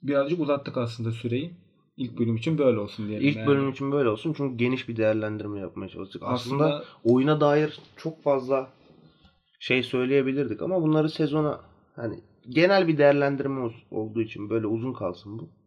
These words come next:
Speaker 1: Yani bir
Speaker 2: Zaman
Speaker 1: saatlik
Speaker 2: zaman.
Speaker 1: genel bir değerlendirme oldu. Ee, bir sonraki bölümlerde bunu daha sonra tabii kısaltırız ama genel değerlendirmeler eklendikçe tabii ki gene uzayacaktır.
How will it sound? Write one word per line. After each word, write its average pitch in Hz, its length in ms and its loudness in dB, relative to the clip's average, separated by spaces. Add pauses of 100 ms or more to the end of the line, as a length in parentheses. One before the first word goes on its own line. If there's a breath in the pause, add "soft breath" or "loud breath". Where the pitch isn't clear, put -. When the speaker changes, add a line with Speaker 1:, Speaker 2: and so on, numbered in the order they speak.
(200)
Speaker 1:
Yani 117 220 -6
bir 135 120 -2
Speaker 2:
Zaman 127 320 0
Speaker 1:
saatlik 110 200 2
Speaker 2:
zaman. 123 280 -2
Speaker 1:
genel 131 360 -2
bir 139 100 -4
değerlendirme 131 640 -2
oldu. 117 500 -2
Ee, 127 400 -4
bir 120 60 -10
sonraki 131 400 -4
bölümlerde 127 460 -2
bunu 123 260 -4
daha 120 180 -4
sonra 117 280 -8
tabii 117 220 -6
kısaltırız 135 520 -8
ama 170 260 -6 (200)
genel 135 320 0
değerlendirmeler 123 680 -2
eklendikçe 127 540 -8
tabii 113 220 -10
ki - 120 -20
gene 131 180 -6
uzayacaktır. 127 720 -4